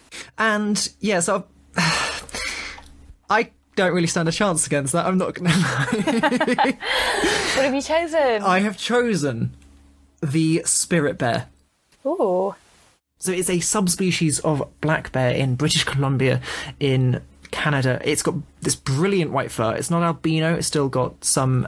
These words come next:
Speaker 1: areas of shading. It, it basically has this mutation of a gene called M C one R,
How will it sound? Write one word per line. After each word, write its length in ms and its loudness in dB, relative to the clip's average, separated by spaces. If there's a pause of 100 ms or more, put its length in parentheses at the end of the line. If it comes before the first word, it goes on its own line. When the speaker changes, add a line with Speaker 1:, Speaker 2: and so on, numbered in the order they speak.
Speaker 1:
areas 280 0
of 80 -6
shading. 480 2 (280)
It, 300 0 (380)
it 120 -6
basically 360 0
has 180 2
this 160 0
mutation 760 2
of 380 0
a 100 0
gene 360 2
called 260 0
M 200 2
C 280 2
one 340 0
R, 420 0